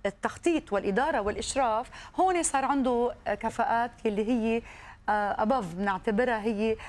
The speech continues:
بدها تكمل اختصاصه التقني، وهي صارت هلأ الأهم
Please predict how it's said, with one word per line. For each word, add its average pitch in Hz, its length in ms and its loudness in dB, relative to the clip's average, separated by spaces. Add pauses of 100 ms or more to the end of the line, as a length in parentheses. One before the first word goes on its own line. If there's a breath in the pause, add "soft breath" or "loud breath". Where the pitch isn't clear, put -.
(300 loud breath)
بدها 202 320 0
تكمل 262 720 0
اختصاصه - 640 -2
التقني، 269 460 0
وهي 359 260 2
صارت 311 380 0
هلأ 302 180 2
الأهم 302 400 2